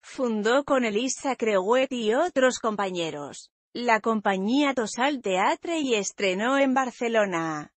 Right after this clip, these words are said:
con otro nombre artístico, Joan Dupont,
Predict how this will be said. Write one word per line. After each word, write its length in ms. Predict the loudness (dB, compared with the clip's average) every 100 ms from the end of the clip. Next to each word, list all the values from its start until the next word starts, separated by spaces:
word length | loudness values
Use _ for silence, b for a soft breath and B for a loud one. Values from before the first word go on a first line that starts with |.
| _ _
con 220 | -4 -2
otro 340 | 0 -2 0 0
nombre 540 | 2 2 2 2 4
artístico, 960 | 2 0 -4 -4 -6 -2 0 0 -2 -6 _ -4
Joan 460 | 2 4 2 0
Dupont, 800 | -2 0 2 4 4 0 -4 -8